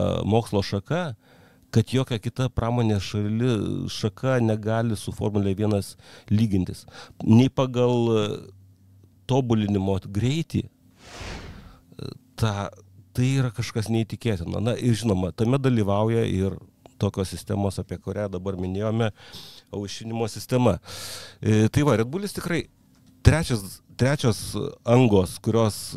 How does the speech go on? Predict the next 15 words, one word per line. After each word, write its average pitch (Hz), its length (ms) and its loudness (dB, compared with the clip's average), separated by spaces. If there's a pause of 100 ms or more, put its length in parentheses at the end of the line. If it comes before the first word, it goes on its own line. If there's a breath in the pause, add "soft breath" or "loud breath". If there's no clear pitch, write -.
(340)
kaip 104 280 0
spėjama, 107 480 2
irgi 95 160 0
aušinimui 151 480 0
yra 113 80 2
naudojamos, 104 640 2
e, - 300 -2 (240)
tai 110 180 4
yra 107 160 4
naujiena 104 440 4
šitam 143 280 0
sezone, 131 400 2
atsirado 117 680 0 (500 loud breath)
prie 113 320 0 (640)
Halo 117 800 2